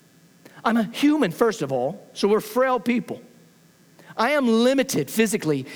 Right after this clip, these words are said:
in a variety of ways. There are these things that hinder me. But do you know what Jesus says about those who will find the kingdom of heaven? Christ came for the sick, not the healthy. And the reality is we're all sick.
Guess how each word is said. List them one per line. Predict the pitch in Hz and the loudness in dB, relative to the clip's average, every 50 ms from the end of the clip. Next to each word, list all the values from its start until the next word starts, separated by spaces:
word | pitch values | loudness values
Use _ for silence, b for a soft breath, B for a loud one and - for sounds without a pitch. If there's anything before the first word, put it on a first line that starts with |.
| B B - | B B 0
in | 214 208 | 0 0
a | 196 | 2
variety | 170 196 190 190 190 202 220 233 240 247 233 240 240 208 B B B | 2 2 2 2 2 2 2 2 0 0 0 0 0 -2 B B B
of | - 180 160 | -2 -2 2
ways. | 160 190 196 190 160 120 117 - - - - - - - _ _ _ _ _ _ _ B B B B B - | 2 2 2 2 0 -4 -8 -10 -12 -12 -12 -16 -20 -20 _ _ _ _ _ _ _ B B B B B -2
There | 202 226 226 - | -2 -2 0 0
are | 196 202 226 254 262 | 0 2 2 2 2
these | 226 269 262 240 - - | 2 2 2 2 2 0
things | - 240 240 240 226 190 | 0 2 2 2 2 2
that | 160 208 202 B B B B | 2 0 0 B B B B
hinder | - - 240 247 247 233 220 | 0 2 2 4 4 2 2
me. | 202 175 143 117 110 B B B B B B B - | 2 0 0 -2 -6 B B B B B B B 0
But | 214 202 | 0 2
do | 190 233 | 2 2
you | 254 320 | 2 2
know | 403 415 | 2 0
what | 392 311 196 | 0 0 -2
Jesus | 139 135 180 220 233 226 196 233 - | -2 0 2 2 2 2 2 0 0
says | - 247 247 226 185 | 0 0 0 2 0
about | 208 175 196 196 196 170 160 | 0 2 2 0 0 0 0
those | 180 196 214 214 214 208 - | 2 4 4 2 2 2 0
who | 226 208 | 0 2
will | 196 180 170 | 2 0 2
find | - - 196 196 208 214 208 180 | 0 0 0 0 0 0 0 0
the | 151 | 0
kingdom | - 202 208 208 208 190 | 0 0 0 2 2 0
of | 165 139 | 2 2
heaven? | 175 185 190 190 214 220 B B B B B B B B B B - | 2 2 2 0 -2 -2 B B B B B B B B B B -2
Christ | - 226 254 302 311 247 - | 0 2 2 2 0 0 0
came | 294 285 269 196 | 0 0 2 0
for | 240 208 | 0 0
the | 170 | 0
sick, | 156 - - - 320 320 294 - - - | -2 -2 0 0 2 2 2 0 -2 0
not | 247 240 - | 0 0 2
the | - 170 | 0 0
healthy. | - 240 269 285 269 - - 107 104 - - - - - _ _ _ _ _ _ _ - | 2 2 2 0 0 -4 -8 -10 -10 -14 -20 -20 -20 -20 _ _ _ _ _ _ _ -2
And | 190 202 | 2 4
the | 202 | 4
reality | 214 214 226 247 285 285 262 233 | 4 4 4 2 2 2 2 2
is | 226 180 | 0 2
we're | 226 285 254 | 2 2 4
all | 254 269 302 269 | 4 4 2 0
sick. | - - - 381 403 370 330 - - | -2 -2 0 2 2 2 0 -2 -8